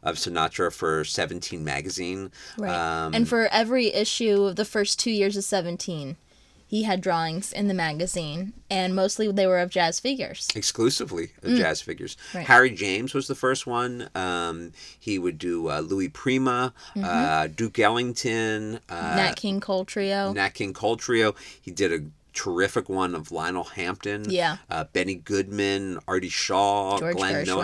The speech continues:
Speaker 2: Gershwin.
Speaker 1: George Gershwin.
Speaker 2: Yeah.
Speaker 1: I mean, there
Speaker 2: <clears throat>
Speaker 1: these,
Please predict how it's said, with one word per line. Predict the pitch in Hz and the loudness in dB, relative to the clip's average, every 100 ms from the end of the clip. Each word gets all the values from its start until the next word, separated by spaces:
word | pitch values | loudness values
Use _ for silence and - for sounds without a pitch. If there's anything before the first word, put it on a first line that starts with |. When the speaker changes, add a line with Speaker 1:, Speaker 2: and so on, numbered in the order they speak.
| - | 0
Speaker 2:
Gershwin. | 160 180 - - | -4 -8 -14 0
Speaker 1:
George | 101 104 - | 2 2 2
Gershwin. | 90 90 - 101 101 | 0 0 -2 -2 -2
Speaker 2:
Yeah. | 76 - - - - | -6 -10 -20 -20 -8
Speaker 1:
I | 107 | 0
mean, | 117 | 4
there | 220 110 | 4 4
Speaker 2:
<clears throat> | - | 2
Speaker 1:
these, | - 277 233 202 | 6 8 8 4